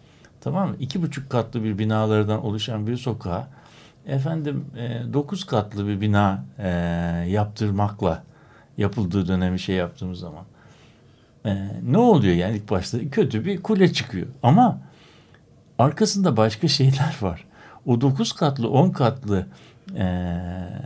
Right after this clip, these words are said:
binaların yapıldığı dönemde Türkiye'de daha yangın merdiveni yönetmeliği yoktu, biliyor musun?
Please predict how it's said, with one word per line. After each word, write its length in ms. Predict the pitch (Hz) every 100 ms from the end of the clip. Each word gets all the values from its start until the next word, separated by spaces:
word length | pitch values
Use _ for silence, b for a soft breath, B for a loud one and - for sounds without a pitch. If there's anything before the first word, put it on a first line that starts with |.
| -
binaların 540 | 92 113 117 120 107 104
yapıldığı 640 | 110 131 123 95 95 87
dönemde 560 | 139 139 101 95 214 - B -
Türkiye'de 480 | 170 - 135 123
daha 220 | 131 135 165
yangın 440 | 107 117 123 180
merdiveni 540 | 165 131 131 127 147 135
yönetmeliği 600 | 98 110 113 127 151 190
yoktu, 400 | 135 - 92 85
biliyor 200 | 170 220
musun? 260 | 135 -